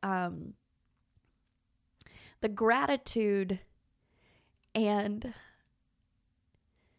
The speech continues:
the love that was shared with this radical act of kindness and, and, and literally showing up, d-, flying across the country to help their adult daughter with extreme A D H D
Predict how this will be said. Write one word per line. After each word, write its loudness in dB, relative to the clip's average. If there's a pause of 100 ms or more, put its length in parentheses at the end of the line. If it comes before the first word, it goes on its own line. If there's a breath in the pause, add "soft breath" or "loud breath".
(320)
the -2 (580)
love 2
that -2
was -2 (180)
shared -2 (600)
with 0
this -2
radical 0
act -2
of -8
kindness -2
and, -4
and, -4 (100)
and -2
literally 0
showing 0
up, -8 (160)
d-, -10 (200)
flying 4
across 0
the -4
country -4
to -4
help -2
their 0
adult 0 (220)
daughter -4
with -10 (120)
extreme -4
A -4
D -6
H -10
D -10